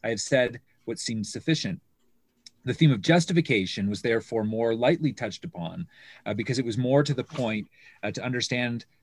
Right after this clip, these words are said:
first how little devoid of good works is the faith through which alone we obtain free righteousness by the mercy of God. And what is the nature of the good works of the saints with which part of this question is concerned?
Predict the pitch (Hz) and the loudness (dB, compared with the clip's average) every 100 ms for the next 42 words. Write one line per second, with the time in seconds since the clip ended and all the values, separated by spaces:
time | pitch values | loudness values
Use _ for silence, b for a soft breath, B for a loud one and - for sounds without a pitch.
0 | _ - - 165 143 - 127 127 139 147 | _ -4 6 6 6 0 0 2 4 4
1 | 127 98 110 131 139 107 127 110 104 110 | 2 -2 2 4 4 2 -2 -2 -2 -4
2 | - 107 101 101 - 127 110 92 - - | -6 -10 -8 -10 -4 0 0 -2 -6 -18
3 | _ _ 135 127 143 123 135 151 143 131 | _ _ -2 0 0 2 4 6 6 4
4 | - 123 117 107 - 135 123 110 - 107 | 0 -4 -4 -6 -2 2 4 2 -2 -8
5 | 110 104 101 95 98 101 98 104 85 101 | -8 -6 -6 -2 -2 -2 -4 -6 -4 -2
6 | 92 80 - - _ _ _ _ 110 117 | -2 -2 -8 -16 _ _ _ _ -4 4
7 | 156 151 143 160 156 160 110 117 113 101 | 4 6 6 6 6 2 2 -2 -2 -2
8 | 110 - 104 104 - 123 156 147 - - | -4 -6 -10 -8 -6 -4 -2 -4 -10 -10
9 | 104 113 101 - - _ _ _ - 131 | -8 -6 -8 -10 -12 _ _ _ 2 2
10 | 113 110 - 117 - 107 - 101 - 143 | 2 -4 -4 -4 -6 -8 -6 -6 0 0
11 | 101 - | 0 -4